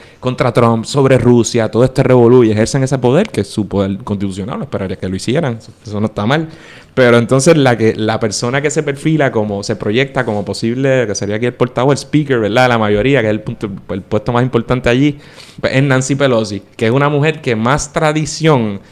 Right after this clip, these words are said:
es una, ¿verdad? Una política bien respetada dentro del Partido Demócrata, pero Partido Demócrata tradicional, ¿sabes? Una persona que, que no es, digamos, sangre nueva, que no es izquierdosa.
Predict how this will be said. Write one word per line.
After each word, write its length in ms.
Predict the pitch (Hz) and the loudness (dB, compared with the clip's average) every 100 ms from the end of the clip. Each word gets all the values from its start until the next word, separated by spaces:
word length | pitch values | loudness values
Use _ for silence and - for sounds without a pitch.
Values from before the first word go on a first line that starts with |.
| - _ | -20 _
es 100 | 117 | 0
una, 160 | 139 170 | 2 2
¿verdad? 500 | 139 98 101 110 214 | -2 -6 -6 -2 -2
Una 200 | 175 147 | 0 2
política 500 | 143 151 160 151 139 | 2 2 4 4 4
bien 360 | 127 143 151 | 4 0 -2
respetada 480 | 139 135 127 135 147 | -4 -2 2 4 4
dentro 400 | 139 127 120 113 | 4 2 0 2
del 120 | 110 | 0
Partido 340 | 110 107 113 123 | -2 -4 2 2
Demócrata, 500 | 139 143 139 131 110 | 4 2 2 0 0
pero 240 | 104 104 | 0 -4
Partido 400 | 92 98 110 113 | -4 -8 -2 0
Demócrata 560 | 135 131 143 143 143 139 | 2 0 0 0 -2 -4
tradicional, 800 | 127 104 104 - 101 98 101 98 | -4 -4 -6 -6 -6 -2 -4 -4
¿sabes? 380 | - 101 98 95 - - _ | -6 -6 -8 -12 -20 -20 _
Una 120 | 104 | -2
persona 340 | 117 113 131 135 | -2 0 2 2
que, 240 | 120 95 | 0 -2
que 180 | - 104 | -2 -2
no 280 | 101 104 110 | 0 -2 0
es, 400 | 120 131 123 113 | 2 2 2 2
digamos, 340 | 107 113 127 | 0 0 -2
sangre 400 | - 117 120 123 | -4 -2 0 2
nueva, 480 | 117 120 131 131 123 | 2 4 4 4 4
que 140 | 117 | 0
no 100 | 104 | -2
es 80 | 107 | -4
izquierdosa. 840 | 123 - 127 107 117 135 127 107 | -4 2 2 4 6 6 6 0